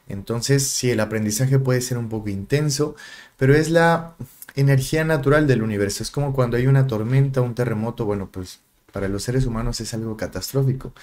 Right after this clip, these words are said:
pero para el universo es un reequilibrio necesario. No puede haber tanta carga energética,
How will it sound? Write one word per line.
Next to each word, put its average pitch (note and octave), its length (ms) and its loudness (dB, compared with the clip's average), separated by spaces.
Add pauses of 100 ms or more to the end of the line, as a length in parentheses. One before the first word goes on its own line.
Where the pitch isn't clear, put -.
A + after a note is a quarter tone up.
(400)
pero G#2 200 -4
para G#2+ 160 0
el G#2+ 80 0
universo C3 460 4
es C3+ 140 6
un C3 580 0
reequilibrio B2+ 760 2
necesario. G2 580 -4
No A2+ 160 -6
puede C3 160 6
haber C3+ 260 6
tanta C#3 360 2
carga B2 260 2
energética, A2 680 0